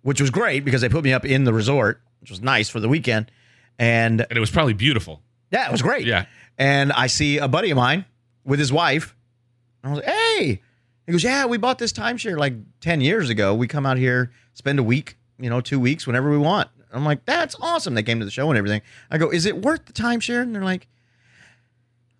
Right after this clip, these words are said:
Speaker 1: "Honestly, yeah, it really is. I know it's shitty. I know it's a timeshare,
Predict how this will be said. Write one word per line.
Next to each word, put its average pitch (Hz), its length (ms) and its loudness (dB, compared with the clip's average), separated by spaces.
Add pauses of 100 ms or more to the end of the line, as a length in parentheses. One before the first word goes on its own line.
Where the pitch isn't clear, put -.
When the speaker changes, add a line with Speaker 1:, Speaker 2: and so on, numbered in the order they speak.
(120)
Speaker 1:
"Honestly, 156 340 -6
yeah, 160 280 0
it 156 160 -4
really 160 340 -2
is. 160 300 0
I 147 60 -6
know 156 160 0
it's 147 120 -4
shitty. 156 420 -2
I 143 60 -6
know 147 120 2
it's 143 100 -2
a - 40 -10
timeshare, 143 600 0